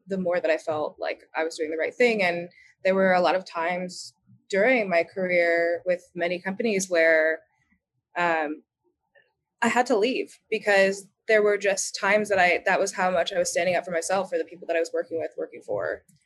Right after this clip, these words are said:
And I think that's just the type of person that I am. And which is why I've gravitated towards Web three in this stage of my life, is because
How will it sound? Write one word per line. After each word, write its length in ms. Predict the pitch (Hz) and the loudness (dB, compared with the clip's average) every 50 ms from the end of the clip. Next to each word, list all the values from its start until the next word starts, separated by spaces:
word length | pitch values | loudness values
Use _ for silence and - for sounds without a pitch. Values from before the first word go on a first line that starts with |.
| _ _ - | _ _ -4
And 120 | 185 180 160 | -2 0 0
I 80 | 165 | 0
think 320 | 160 - 180 160 156 - _ _ _ | -2 -2 -4 -6 -6 -8 _ _ _
that's 260 | - 170 - - - | -6 -6 -4 -6 -8
just 200 | - 175 170 - | -10 -10 -10 -10
the 80 | - 170 | -10 -12
type 160 | - 156 - _ | -12 -12 -14 _
of 100 | 180 - | -10 -8
person 200 | 180 175 - - - | -8 -8 -6 -8 -8
that 120 | 165 120 | -4 -2
I 60 | 147 | 0
am. 480 | 165 175 170 165 160 - - - - - _ _ _ _ _ - 185 | 0 2 2 0 -2 -4 -6 -12 -16 -20 _ _ _ _ _ -4 -2
And 220 | 185 180 170 160 - | -2 -2 -4 -6 -8
which 160 | 190 185 - | -8 -8 -8
is 100 | 190 - | -2 2
why 320 | - 175 175 185 196 196 180 | 4 4 6 6 6 6 6
I've 220 | 170 165 165 - | 6 4 2 2
gravitated 560 | - 185 180 180 185 - - 196 175 170 156 | 2 2 2 2 2 -2 -2 -4 -4 -4 -4
towards 340 | - - 180 175 165 165 - - | -4 -4 -2 0 0 0 -2 -4
Web 140 | 156 156 156 - | -6 -6 -6 -6
three 280 | 156 208 247 269 254 196 | -2 0 2 2 2 2
in 100 | 170 160 | 0 0
this 200 | 165 175 - - | -2 -2 -2 -4
stage 420 | - - - - - 180 170 - | -6 -6 -6 -2 -2 -2 -2 -2
of 100 | - 143 | -4 -8
my 120 | - 147 151 | -6 -4 -2
life, 320 | 165 185 226 226 226 226 190 | 0 2 2 2 2 -2 -6
is 100 | 180 175 | -8 -10
because 520 | - 170 127 185 170 165 165 160 - | -10 -8 -2 0 0 2 2 0 -4